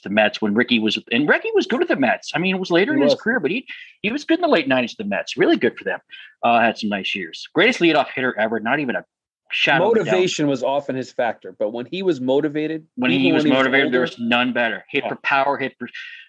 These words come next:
Speaker 1: speed, power, average, on base
Speaker 2: Greatest leadoff
Speaker 1: percentage.
Speaker 2: hitter ever.
Speaker 1: Awesome. Oh, not even close.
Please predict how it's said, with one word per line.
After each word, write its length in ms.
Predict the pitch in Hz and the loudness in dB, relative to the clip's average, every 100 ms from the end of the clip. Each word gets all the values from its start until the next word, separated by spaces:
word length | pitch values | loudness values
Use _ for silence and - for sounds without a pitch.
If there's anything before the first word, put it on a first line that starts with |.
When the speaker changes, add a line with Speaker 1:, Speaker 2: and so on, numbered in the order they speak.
| - | -16
Speaker 1:
speed, 540 | - - 175 269 214 - | -4 2 4 2 0 -2
power, 500 | - 160 151 120 - | 0 2 4 2 2
average, 520 | 151 156 127 104 - - | 2 2 0 -8 -8 -2
on 160 | 147 | 0
base 20 | 147 | 2
Speaker 2:
Greatest 340 | 151 160 - | 2 2 0
leadoff 260 | 175 160 143 | 2 2 2
Speaker 1:
percentage. 80 | - | 0
Speaker 2:
hitter 280 | 131 123 - | 2 0 -2
ever. 160 | 123 | 0
Speaker 1:
Awesome. 540 | 160 135 - - - - - | 2 2 0 -8 -14 -10 0
Oh, 140 | 175 | 0
not 200 | 156 214 | 2 2
even 180 | 190 - - | 2 -2 -8
close. 540 | - 190 147 - | -2 2 2 -2